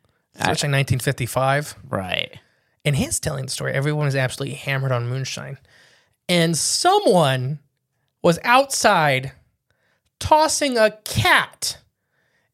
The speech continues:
Speaker 1: into the screen door and windows to scare the people inside. The shrieks that they said were the cat screams. Uh, <laughs> so, yeah, so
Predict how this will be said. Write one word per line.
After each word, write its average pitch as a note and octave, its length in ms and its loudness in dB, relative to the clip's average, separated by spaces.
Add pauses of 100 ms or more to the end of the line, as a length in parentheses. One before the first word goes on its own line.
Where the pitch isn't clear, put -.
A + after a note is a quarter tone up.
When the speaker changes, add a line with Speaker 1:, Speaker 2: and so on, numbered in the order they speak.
(120)
Speaker 1:
into C4+ 320 2
the A#3 120 2
screen B3+ 400 0
door A#3 240 6
and F#3 220 0
windows E3+ 480 4
to E3 140 0
scare F#3+ 580 2
the F3+ 100 0
people D#3+ 360 -2
inside. B2 540 -2 (600)
The G3 120 4
shrieks B3 460 -4
that G3+ 120 -2
they E3 140 2
said D3 280 0
were C#3+ 120 0
the C#3 100 -2
cat D3+ 300 0
screams. B2 680 -6 (960)
Uh, C#3+ 280 2 (180)
<laughs> - 1160 -8
so, E3 380 0 (320)
yeah, C#3 260 0
so C3+ 380 0